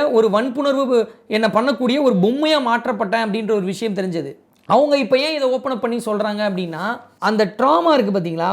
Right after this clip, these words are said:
ஒருத்தன் பண்ண அந்த கொடுமை, அது வெளியே போறதுக்கு, ஹீல் பண்றதுக்கு நான் நிறைய ஹீலிங் தெரப்பிலாம் எடுத்ததுக்கப்புறம் இப்ப தான் கொஞ்ச நாள், கொஞ்சம்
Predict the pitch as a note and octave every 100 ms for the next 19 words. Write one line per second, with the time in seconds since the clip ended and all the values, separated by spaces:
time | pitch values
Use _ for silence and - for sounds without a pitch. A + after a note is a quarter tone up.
0 | F3+ F3 E3+ A#3+ G#3 G#3+ A3+ A3 F3 G#3+
1 | A3 G#3 G3+ F#3 E3+ G3+ D4 C4 A#3+ A#3
2 | A3 A#3 G#3 - D4+ D#4 - A3+ G#3+ A#3
3 | G#3 F3+ G3 B3 C4+ C4 - - _ _
4 | C4 C#4 B3+ A3 G3+ G#3+ B3+ G#3+ A3 B3
5 | A3+ G3 B3+ G3+ F#3+ - - C#4+ C#4 A#3
6 | A3+ B3 B3+ A3 A3+ A3+ B3